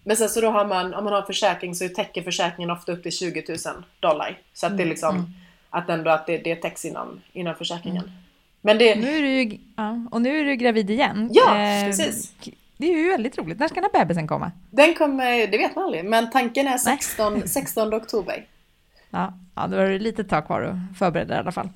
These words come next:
Speaker 1: Ja.
Speaker 2: Eh, om man ser på graviditeten då, så här, vad
Speaker 1: Ja.
Speaker 2: får du gå på för, vad är liksom, hur är det annorlunda att vara gravid utomlands?
Speaker 1: Ja, alltså Indonesien är ju, ehm, det är lite av ett u-land,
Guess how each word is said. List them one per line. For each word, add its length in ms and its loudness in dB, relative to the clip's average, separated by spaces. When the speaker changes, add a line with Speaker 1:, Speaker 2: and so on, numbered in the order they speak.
Speaker 1:
Ja. 360 4
Speaker 2:
Eh, 140 2
om 60 4
man 100 6
ser 100 4
på 120 4
graviditeten 680 4
då, 140 -2
så 80 -6
här, 120 0
vad 100 8
Speaker 1:
Ja. 40 6
Speaker 2:
får 100 0
du 180 2
gå 100 0
på 120 -4
för, 400 0
vad 120 2
är 80 4
liksom, 240 -2
hur 80 2
är 60 0
det 100 0
annorlunda 420 0
att 40 0
vara 100 2
gravid 280 0
utomlands? 400 -4
Speaker 1:
Ja, 340 6
alltså 200 2
Indonesien 640 4
är 140 2
ju, 180 2
ehm, 600 -2
det 140 -6
är 80 2
lite 220 2
av 60 0
ett 140 0
u-land, 440 2